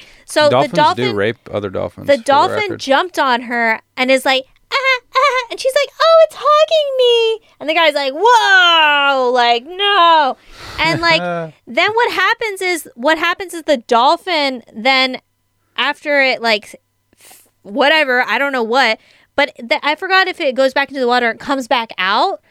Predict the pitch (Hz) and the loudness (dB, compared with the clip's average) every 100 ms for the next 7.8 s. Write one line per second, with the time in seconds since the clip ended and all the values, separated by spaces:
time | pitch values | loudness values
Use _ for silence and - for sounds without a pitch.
0 | _ _ 254 262 370 359 302 277 247 285 | _ _ -6 -4 -4 0 2 2 -2 -6
1 | 339 349 - 240 220 - 285 320 349 330 | -2 -2 -2 -6 -4 0 0 2 -2 -2
2 | 294 269 262 247 - 240 247 240 - 302 | -2 0 2 0 -2 -4 -4 -4 -6 -6
3 | 294 311 285 - 233 247 320 359 - - | -2 -2 -2 -6 -6 -2 0 0 -2 -20
4 | _ _ - 285 294 294 294 - _ _ | _ _ -2 0 0 0 -2 -10 _ _
5 | _ 262 277 - - 214 190 - 320 - | _ -2 -2 -6 -12 -14 -10 -2 0 -2
6 | - 254 196 - 202 170 196 233 233 262 | -4 -2 -2 -6 -12 -12 -14 -10 -2 -2
7 | 254 233 269 262 123 220 - - | -2 -4 -2 0 -2 -10 -16 -20